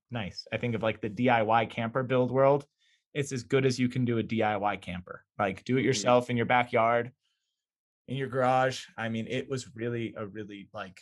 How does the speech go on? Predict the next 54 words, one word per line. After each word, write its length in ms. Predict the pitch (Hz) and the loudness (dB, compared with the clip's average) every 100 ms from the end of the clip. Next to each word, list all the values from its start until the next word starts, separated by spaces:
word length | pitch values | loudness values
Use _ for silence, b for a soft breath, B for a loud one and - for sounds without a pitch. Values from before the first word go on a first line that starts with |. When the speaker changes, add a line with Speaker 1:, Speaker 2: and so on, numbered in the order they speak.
| _ _ | _ _
Speaker 1:
cool 200 | 120 107 | -10 -10
thing 260 | 107 110 101 | -8 -8 -8
to 100 | 104 | -10
have 100 | 101 | -12
created, 540 | - 107 98 98 95 - | -10 -10 -8 -10 -10 -10
and, 200 | 104 92 110 | -12 -10 -12
and 120 | 101 | -10
such 240 | - 107 | -10 -10
an 60 | 104 | -12
honor 240 | 104 101 | -14 -14
to 80 | 98 | -12
have 180 | 101 95 | -12 -12
a 80 | 95 _ - | -18 _ -10
teacher 320 | 131 120 110 | -10 -8 -8
who, 260 | 104 98 117 | -8 -12 -14
Jeremy 300 | 117 117 104 - | -6 -4 -4 -6
Ely, 220 | 110 101 | -6 -6
who, 120 | 101 98 | -8 -8
like, 240 | 95 92 - | -10 -14 -16
supported 560 | - - 139 127 113 | -14 -2 0 2 0
doing 300 | 113 135 120 | 0 2 2
it 180 | 113 - 107 | -2 -4 -10
and 100 | 92 | -4
taught 240 | 110 113 | 2 4
us 200 | 110 104 | 2 -2
and 100 | 95 | -8
educated 400 | 98 92 - 95 | -10 -10 -10 -10
us 240 | 101 95 - | -10 -10 -8
well 380 | 101 98 104 - | -6 -6 -10 -14
so 180 | - 107 | -10 -8
we 100 | 98 | -10
could 160 | 98 | -12
see 280 | - - 101 | -14 -8 -4
it, 140 | 98 - | -4 -6
and, 160 | 98 92 - | -10 -10 -12
and, 200 | 107 98 98 | -12 -12 -10
and 140 | 101 | -10
just 180 | 101 - | -10 -10
an 80 | 101 | -8
amazing 320 | 95 95 92 | -8 -10 -14
program. 400 | 90 95 95 92 | -12 -12 -14 -12
So. 220 | - 98 - _ _ _ _ _ _ | -10 -10 -12 _ _ _ _ _ _
Speaker 2:
So 220 | - - | -8 -4
when 220 | 123 147 | -2 -2
did 180 | 165 175 | -2 -4
you 240 | 147 147 135 | -2 -2 -2
decide 600 | 131 127 120 - 120 120 | -4 -6 -4 0 0 0
that 100 | 101 | -4
you 160 | 110 | -4
wanted 280 | 107 104 101 | -4 -4 -4
to 100 | 98 | -6
make 400 | 95 104 92 90 | -6 -4 -4 -4
this 220 | 95 90 | -8 -8
into, 680 | 95 95 - 92 90 85 80 | -8 -12 -10 -8 -8 -8 -12